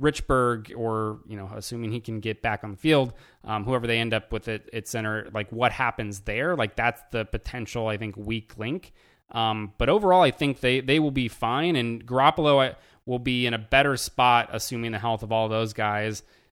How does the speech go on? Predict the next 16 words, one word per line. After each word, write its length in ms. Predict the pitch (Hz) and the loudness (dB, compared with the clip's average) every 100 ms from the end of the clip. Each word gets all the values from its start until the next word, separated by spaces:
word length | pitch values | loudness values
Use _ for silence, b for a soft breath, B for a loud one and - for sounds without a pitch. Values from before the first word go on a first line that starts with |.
| _ | _
this 260 | 135 160 156 | -2 0 0
season 440 | 143 127 117 113 | 0 -2 -2 -4
than 160 | 107 110 | -4 -4
he 160 | 110 117 | -4 -4
was 180 | 110 | -2
at 280 | 107 107 107 | 0 0 -2
during 280 | 113 107 101 | -4 -4 -6
his 220 | 110 101 | -8 -10
five 420 | - 110 107 104 | -6 -2 0 -2
games 320 | 104 104 101 98 | -6 -8 -8 -10
at 100 | - | -10
the 120 | 104 | -10
end 120 | 101 | -10
of 60 | 95 | -12
twenty 220 | - - | -14 -16
seventeen. 500 | - - - - | -18 -18 -20 -18